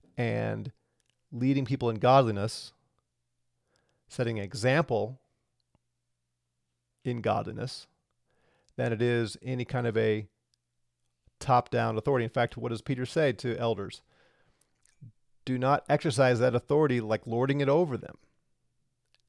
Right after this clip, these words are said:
And it certainly doesn't say, "And make sure the pastors and elders are the ones who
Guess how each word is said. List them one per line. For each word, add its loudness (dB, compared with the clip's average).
And -4
it -8
certainly 0
doesn't -2
say, 2
"And -4
make 2
sure 0
the -2
pastors 2
and -6
elders 0
are 0
the -4
ones -4
who -6